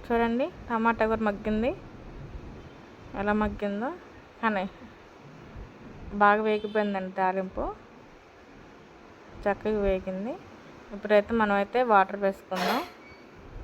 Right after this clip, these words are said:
నేనైతే టూ గ్లాస్ వాటర్ తీసుకున్నానండి. ఉప్మా అనేది, ఆ, ర-,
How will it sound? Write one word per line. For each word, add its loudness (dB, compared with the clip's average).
నేనైతే 4
టూ 4
గ్లాస్ 4
వాటర్ 2
తీసుకున్నానండి. -4
ఉప్మా 4
అనేది, 6
ఆ, 4
ర-, 2